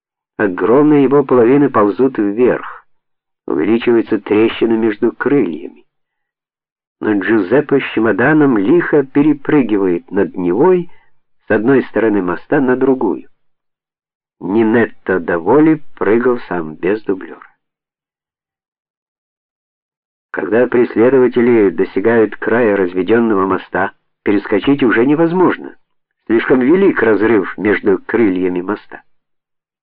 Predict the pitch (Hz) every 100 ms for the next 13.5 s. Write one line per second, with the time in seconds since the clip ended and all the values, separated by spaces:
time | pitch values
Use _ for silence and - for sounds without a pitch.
0 | _ - 90 147 - 98 104 110 156 165
1 | 104 85 95 90 95 85 - _ _ _
2 | - 71 113 151 107 95 82 80 80 78
3 | 98 131 - 85 - 120 104 90 78 73
4 | 90 - - 196 - - _ _ _ _
5 | _ _ _ - 107 196 196 196 - 131
6 | 120 104 165 165 - 151 147 139 143 -
7 | - - _ - 131 190 170 127 117 151
8 | 139 117 107 104 104 110 104 101 165 123
9 | 101 98 92 110 101 151 190 156 143 120
10 | 123 120 135 151 - 82 87 - 120 95
11 | - 90 82 95 110 - 156 170 - -
12 | _ _ _ _ - 113 123 131 170 190
13 | 185 175 175 180 170